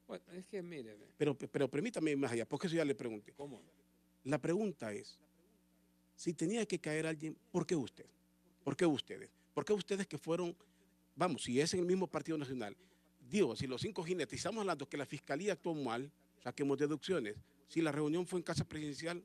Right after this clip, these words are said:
Speaker 2: saquemos deducciones. Si la juez actúa mal, por ahí podemos comenzar a, a sacar deducciones donde pa-, van apareciendo los jinetes.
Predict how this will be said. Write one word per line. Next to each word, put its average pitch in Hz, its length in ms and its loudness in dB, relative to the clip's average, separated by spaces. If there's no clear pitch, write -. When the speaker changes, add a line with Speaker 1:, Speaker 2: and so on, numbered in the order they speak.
Speaker 2:
saquemos 139 340 -2
deducciones. 143 440 0
Si 156 100 0
la 139 140 -2
juez 185 360 -2
actúa 156 280 -4
mal, 165 220 -2
por 170 160 2
ahí 180 140 2
podemos 190 360 -2
comenzar 165 540 0
a, - 140 -4
a 139 80 -6
sacar 165 320 -2
deducciones 170 560 2
donde 170 260 0
pa-, 151 160 -2
van 160 260 0
apareciendo 151 460 0
los 139 160 0
jinetes. 151 500 -2